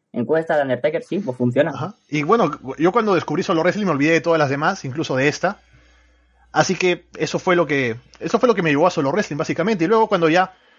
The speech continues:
Speaker 2: metí, estuve ahí fastidiando a Sebas durante años para que me aceptara como colaborador,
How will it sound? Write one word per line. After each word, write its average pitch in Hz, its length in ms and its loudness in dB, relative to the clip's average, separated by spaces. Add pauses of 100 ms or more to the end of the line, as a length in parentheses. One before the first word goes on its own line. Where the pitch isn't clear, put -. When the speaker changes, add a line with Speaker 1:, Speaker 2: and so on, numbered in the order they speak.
(320)
Speaker 2:
metí, 180 340 2 (580)
estuve 180 280 0
ahí 175 320 2
fastidiando 175 520 0
a - 40 0
Sebas 190 300 2
durante 151 320 0
años 165 300 0
para 135 180 -2
que 143 80 -2
me 135 80 -4
aceptara 156 360 2
como 160 180 -2
colaborador, 190 680 2